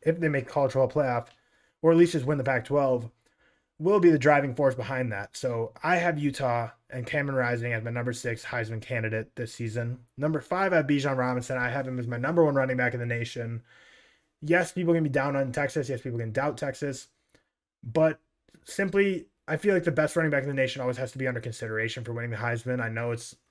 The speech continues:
relatively rare with fourteen percent in the modern football era, but you gotta throw the name out there for the number one running back. And I think Bijan Robinson is just a tank. He reminds me a lot of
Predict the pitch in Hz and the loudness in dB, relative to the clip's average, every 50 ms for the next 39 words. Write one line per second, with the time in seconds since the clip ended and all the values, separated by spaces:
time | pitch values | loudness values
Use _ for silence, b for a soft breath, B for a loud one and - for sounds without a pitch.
0 | _ - 127 143 147 - 165 165 165 156 143 151 151 156 156 147 - - 147 139 | _ 0 0 0 2 2 2 4 4 4 4 4 4 4 2 2 0 -2 -4 -6
1 | - - 147 139 135 131 - 147 139 131 131 131 131 127 135 127 - 135 120 - | -4 -6 -8 -8 -6 -4 -4 -4 -4 -4 -2 -2 0 0 0 0 -2 -2 -2 0
2 | 139 131 123 127 131 135 135 135 135 - b b b b b b b b b b | 0 2 4 6 6 8 6 6 2 -2 b b b b b b b b b b
3 | b b b _ - 127 117 165 160 143 127 - _ _ _ _ - 151 160 175 | b b b _ -6 0 2 2 2 2 -2 -8 _ _ _ _ -4 0 2 4
4 | 180 180 170 175 180 170 151 156 147 135 123 117 113 113 110 123 113 - 131 127 | 4 4 4 6 6 6 6 6 4 2 0 -2 -4 -4 -4 -6 -4 -2 -2 -2
5 | 127 123 120 123 120 120 117 117 117 120 120 120 120 120 117 139 135 135 147 143 | 0 0 -2 -2 -2 -2 -2 -2 -2 -2 0 0 0 0 0 0 -2 0 -2 0
6 | 135 143 135 139 143 135 131 127 131 131 - - 139 127 123 113 117 110 - 113 | 0 0 0 0 0 2 2 0 0 -2 -4 -4 -4 -4 -2 -4 -4 -6 -6 -8
7 | 110 - - - 156 147 156 151 - - 139 123 123 123 127 123 117 127 120 117 | -8 -6 -4 -2 0 0 -2 -2 -4 -6 -6 -4 -2 -2 -4 -4 -4 -4 -4 -4
8 | 113 123 131 139 131 123 110 - | -2 -2 -2 0 0 -2 -2 -6